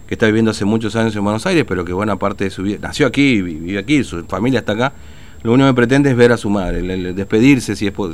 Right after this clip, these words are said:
si es que finalmente la vida plantea ese escenario, y, y, y espera un pedido de, de autorización por parte del gobierno provincial.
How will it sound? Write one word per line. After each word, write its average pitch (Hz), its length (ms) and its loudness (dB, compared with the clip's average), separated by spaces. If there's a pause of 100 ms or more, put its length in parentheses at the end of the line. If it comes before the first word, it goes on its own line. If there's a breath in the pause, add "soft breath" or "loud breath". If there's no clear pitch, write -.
si 95 280 -12
es 107 100 -14
que 101 160 -4
finalmente 107 580 -2 (580 loud breath)
la 104 140 0
vida 113 240 6
plantea 107 380 2
ese 113 100 -4
escenario, 123 560 0 (540 loud breath)
y, 95 880 0
y, 107 300 -6
y 110 80 -2
espera 110 520 2 (300 soft breath)
un 107 220 -4
pedido 113 380 4
de, 98 180 0
de 98 180 -6
autorización 104 640 -2
por 95 140 0
parte 104 260 -2
del 95 80 0
gobierno 101 260 -2
provincial. 95 460 -4